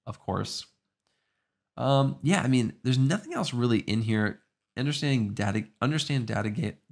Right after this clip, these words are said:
data gathering, inspecting, cleansing, tra-, there's nothing else in here that really sticks out to me. It's just, it,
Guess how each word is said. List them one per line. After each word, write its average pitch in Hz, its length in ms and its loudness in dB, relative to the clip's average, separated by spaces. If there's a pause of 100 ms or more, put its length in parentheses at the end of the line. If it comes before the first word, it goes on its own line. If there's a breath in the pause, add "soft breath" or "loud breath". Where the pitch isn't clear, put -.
(120)
data 123 280 2
gathering, 107 600 2
inspecting, 107 500 -2
cleansing, - 380 -6
tra-, - 140 -14 (560)
there's 170 140 0
nothing 247 180 4
else 151 160 4
in 143 80 8
here 135 100 6
that 110 160 4
really 113 220 6
sticks 110 240 -2
out 107 140 4
to - 60 -4
me. 120 120 0
It's 113 100 0
just, 117 340 -2 (920)
it, - 420 0